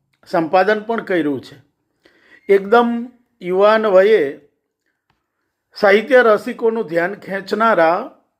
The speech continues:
અજય સોનીની આ યાત્રા આકર્ષક અને રસ પડે એવી છે. એ પોતે લખે છે, "વિવિધ સંસ્થાઓ દ્વારા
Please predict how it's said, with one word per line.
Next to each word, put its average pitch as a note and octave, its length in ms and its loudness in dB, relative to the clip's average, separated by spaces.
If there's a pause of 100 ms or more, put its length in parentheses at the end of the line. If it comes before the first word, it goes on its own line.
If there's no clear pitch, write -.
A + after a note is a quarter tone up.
(200)
અજય F#3 280 4
સોનીની G#3+ 880 -2
આ F3 120 2
યાત્રા F3+ 880 0 (500)
આકર્ષક A3+ 600 -4
અને G3 220 -2
રસ E3+ 420 0
પડે E3+ 280 -2
એવી D3+ 180 -6
છે. - 180 -20 (1700)
એ G#3+ 60 4
પોતે A3 360 2
લખે G#3 380 2
છે, B2 300 -16 (1300)
"વિવિધ G#3+ 360 0
સંસ્થાઓ A3 720 2
દ્વારા A3+ 680 -2